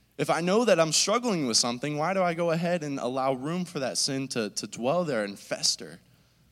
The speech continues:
The next verse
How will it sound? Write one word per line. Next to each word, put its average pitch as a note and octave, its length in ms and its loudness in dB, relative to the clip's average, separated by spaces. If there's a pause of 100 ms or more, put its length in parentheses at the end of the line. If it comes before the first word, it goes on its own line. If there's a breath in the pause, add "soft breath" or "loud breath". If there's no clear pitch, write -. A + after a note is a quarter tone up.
(3000 soft breath)
The G#2+ 80 -8
next A#2+ 220 -4
verse F2+ 340 -4